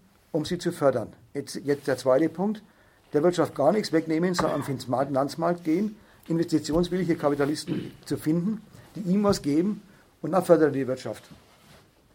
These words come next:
Wenn es gut geht mit dem Fördern der Wirtschaft, das sieht man an Deutschland oder Japan,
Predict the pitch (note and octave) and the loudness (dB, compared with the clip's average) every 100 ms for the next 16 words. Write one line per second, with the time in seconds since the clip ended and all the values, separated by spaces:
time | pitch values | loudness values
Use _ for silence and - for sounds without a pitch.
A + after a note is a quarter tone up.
0 | _ - - _ _ _ _ _ _ _ | _ -20 -20 _ _ _ _ _ _ _
1 | _ _ - _ _ - _ _ - - | _ _ -20 _ _ -20 _ _ -20 -20
2 | - - - - - - - D3 D3 - | -18 -18 -20 -20 -18 -12 -2 0 0 2
3 | C4 C4 F#3+ F3 D#3 C#3 D3+ C#3 C3+ B2+ | 4 6 10 10 8 2 2 2 0 -2
4 | C3 A#2+ G2 - - - - - - - | -4 -6 -8 -14 -20 -20 -20 -20 -20 -20
5 | - - - - - - - - - _ | -20 -20 -20 -20 -20 -20 -20 -20 -20 _
6 | - - - - A2 D#3+ F3 C#3+ C#3 D3+ | -16 -16 -14 -12 -6 0 2 4 4 2
7 | F#3 G#3+ G#3+ - - - - C3+ B2 B2 | 0 0 -2 -12 -20 -16 -6 -2 0 2
8 | C3+ E3+ F#3 G#3+ | 2 0 -2 -4